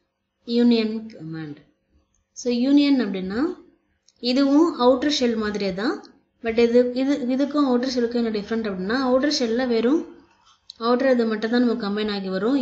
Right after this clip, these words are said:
இன்டீரியர் பார்ட்ஸ் எல்லாமே டெலீட் ஆயிடும். ஆனா, யூனியன்ல வந்து அவுட்டர் ஷெல்லும் கம்பைன் ஆகும், பிளஸ்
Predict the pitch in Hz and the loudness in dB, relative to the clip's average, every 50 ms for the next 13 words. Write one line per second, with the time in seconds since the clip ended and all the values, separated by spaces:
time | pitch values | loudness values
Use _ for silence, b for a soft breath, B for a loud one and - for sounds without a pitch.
0 | 240 233 240 240 262 262 254 240 240 220 202 196 - 190 190 196 208 226 233 220 | 4 4 4 4 2 0 0 -2 -6 -8 -10 -8 -10 -10 -8 -6 -4 -4 -4 -4
1 | 202 202 190 - 185 170 165 156 156 151 - _ b b b b b b b 214 | -4 -6 -6 -6 -6 -6 -6 -8 -10 -14 -18 _ b b b b b b b -8
2 | 214 226 247 269 262 254 254 277 285 294 277 262 247 226 214 202 196 196 190 214 | -4 -2 0 0 0 2 4 6 6 6 6 4 2 2 0 -2 -4 -2 -2 0
3 | 262 330 359 330 - - _ - 208 226 240 240 262 262 - 254 233 233 262 285 | 0 0 -2 -4 -10 -18 _ -6 -2 -2 0 0 -2 -2 -2 -4 -2 0 0 0
4 | 277 247 226 214 220 214 214 208 202 202 220 294 427 - B B B B B B | 0 0 -2 -4 -4 -4 -4 -4 -6 -2 -2 -2 -2 -4 B B B B B B
5 | B _ 233 233 240 | B _ -12 -6 -2